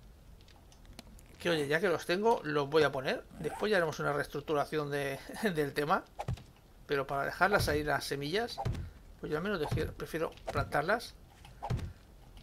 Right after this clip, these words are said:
Y algo iremos sacando, ¿no? No tengo más semillas, pues ahora. Eh, ir preparando la base.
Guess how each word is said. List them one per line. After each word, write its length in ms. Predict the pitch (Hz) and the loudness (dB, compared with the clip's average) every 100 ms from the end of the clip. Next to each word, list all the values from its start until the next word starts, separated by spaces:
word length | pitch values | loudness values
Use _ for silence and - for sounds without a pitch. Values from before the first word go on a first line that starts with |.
| - - - | -12 -6 -4
Y 160 | 151 | 2
algo 180 | 156 190 | 2 6
iremos 240 | 214 151 | 4 2
sacando, 340 | - 185 262 208 | -2 -2 -2 -2
¿no? 120 | 262 - - - - - - - - - - - - - - - | -2 -2 -4 -10 -16 -20 -20 -20 -20 -20 -20 -20 -20 -20 -18 -10
No 60 | 151 | -4
tengo 160 | 160 | -2
más 120 | 151 | -2
semillas, 460 | - 160 214 240 240 - | -2 0 4 4 4 -10
pues 120 | - | -4
ahora. 200 | 147 151 - - - - - - - - - - - - - - - - - - - - - - - - - - | -2 -4 -8 -18 -20 -20 -20 -20 -20 -20 -20 -20 -20 -20 -20 -20 -20 -20 -20 -20 -20 -18 -18 -18 -20 -20 -20 -16
Eh, 720 | - 151 139 135 131 131 131 139 | -6 -2 -2 -4 -4 -4 -4 -4
ir 100 | 160 | 0
preparando 420 | 165 165 160 156 | 2 4 4 4
la 80 | 147 | 6
base. 420 | 156 - 185 | 4 4 -2